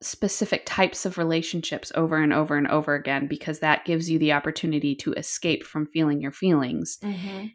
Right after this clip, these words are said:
Speaker 1: And if you feel your feelings, then that's forcing you to then look in the mirror and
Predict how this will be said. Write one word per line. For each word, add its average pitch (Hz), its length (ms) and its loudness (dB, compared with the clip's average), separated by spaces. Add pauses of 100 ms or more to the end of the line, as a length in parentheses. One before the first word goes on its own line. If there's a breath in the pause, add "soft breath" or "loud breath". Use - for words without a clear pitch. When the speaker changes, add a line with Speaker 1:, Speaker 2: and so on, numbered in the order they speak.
(640)
Speaker 1:
And 170 160 4
if 160 120 0
you 160 60 2
feel 160 220 2
your 147 140 0
feelings, 147 520 0
then 151 180 0
that's - 500 -4
forcing 160 440 0
you 147 140 2
to - 240 -6
then 143 200 -4
look 135 180 -6
in 135 100 -6
the 135 60 -4
mirror 147 500 2
and 139 400 0